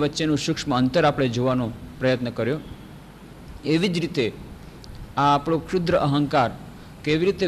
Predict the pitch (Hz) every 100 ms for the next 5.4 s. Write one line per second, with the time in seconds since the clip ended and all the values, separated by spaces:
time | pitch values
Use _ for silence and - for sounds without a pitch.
0 | 131 131 165 175 151 147 156 131 139 95
1 | - - - - - - - 139 151 -
2 | - 117 139 170 175 - 139 151 139 131
3 | 139 - 151 147 147 139 135 180 175 156
4 | 127 107 - - 127 127 147 147 147 139
5 | 131 131 127